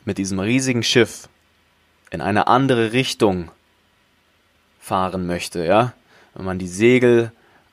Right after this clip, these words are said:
in eine andere Richtung setzen möchte, dann dauert das ewig lang, bis dieses ganze Schiff in eine andere Richtung manövriert wird, weil alle diese Informationen erstmal durch die ganzen Abteilungen müssen,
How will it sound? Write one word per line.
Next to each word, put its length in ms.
in 120
eine 180
andere 380
Richtung 320
setzen 380
möchte, 400
dann 200
dauert 340
das 260
ewig 480
lang, 400
bis 140
dieses 300
ganze 320
Schiff 400
in 100
eine 260
andere 380
Richtung 280
manövriert 560
wird, 240
weil 160
alle 280
diese 240
Informationen 720
erstmal 300
durch 160
die 80
ganzen 300
Abteilungen 640
müssen, 420